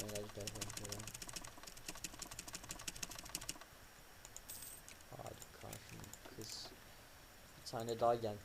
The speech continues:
Çok yavaş artık ya. Bu arada simülasyonlar tamamlanıyor yavaş yavaş.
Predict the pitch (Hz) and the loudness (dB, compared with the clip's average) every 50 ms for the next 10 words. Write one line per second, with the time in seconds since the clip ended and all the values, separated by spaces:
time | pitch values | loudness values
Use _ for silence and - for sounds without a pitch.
0 | - - 131 127 117 120 113 117 120 120 - 117 104 - - - - - - 104 | -4 -2 -2 4 6 8 8 8 8 6 2 0 -2 -2 -4 -8 -8 -6 -6 -6
1 | 98 101 101 101 - - - - - - - - - - - - - - - - | -6 -6 -6 -8 -10 -12 -12 -12 -12 -12 -12 -12 -12 -12 -12 -12 -12 -12 -12 -12
2 | - - - 123 123 123 127 127 127 - 131 127 123 123 - - 127 127 123 123 | -12 -6 2 4 4 6 6 4 4 2 0 -2 -2 -2 -2 -2 -2 0 0 -2
3 | - - - - - - - - - - - - - - - - - - - - | -2 -4 -8 -8 -8 -8 -8 -8 -10 -10 -12 -12 -12 -12 -12 -12 -12 -12 -12 -12
4 | - - - - - - - - - - - - - - - - - - - - | -12 -12 -12 -12 -10 -10 -10 -10 -10 -12 -12 -12 -10 -10 -10 -8 -8 -10 -10 -12
5 | - - - - - 123 117 117 120 120 120 120 123 123 120 110 113 120 123 120 | -12 -12 -10 -4 -2 0 0 0 0 0 -2 -2 -2 -2 -2 -2 -2 0 2 2
6 | 110 101 95 95 87 - - - - 104 110 - | 4 4 4 2 2 2 0 0 0 4 4 4